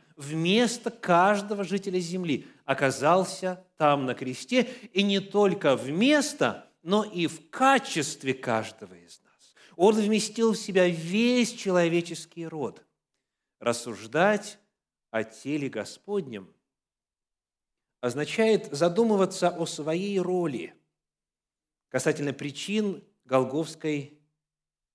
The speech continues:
жертвы. И потому вопрос: кто достоин участвовать в вечере Господней?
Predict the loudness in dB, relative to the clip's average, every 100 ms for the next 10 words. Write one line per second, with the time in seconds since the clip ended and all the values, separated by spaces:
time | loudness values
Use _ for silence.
0 | _ _ -12 -10 -12 _ _ _ _ _
1 | _ _ _ _ _ _ _ -20 -8 -6
2 | -4 -6 -6 -6 -8 -8 -18 _ _ _
3 | _ _ -8 -4 -4 -6 -12 -6 -4 -4
4 | -8 -12 -8 -8 -8 -14 -12 -12 -12 -14
5 | -20 -20 -20 _ -20 -20 _